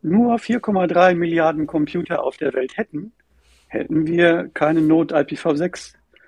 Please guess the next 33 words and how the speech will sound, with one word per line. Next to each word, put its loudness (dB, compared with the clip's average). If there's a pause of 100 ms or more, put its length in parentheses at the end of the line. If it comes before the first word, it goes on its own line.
(260)
zu -4
installieren. -2
Da-, -2
also -4
das -2
ist -8
das -6 (160)
Problem. 4 (160)
Man -4
hat 0
irgendwann 0
mal 2 (500)
das -2
Internetprotokoll 0
I 2
P -8
v 0
vier, -2
hat 0
man 0
sich -10
überlegt 0
und 2
dazu 2
einen -2
Adressraum -2
überlegt. 0 (460)
Und 0
dann 2
stellt 2
sich -2
heraus, 4
plötzlich -4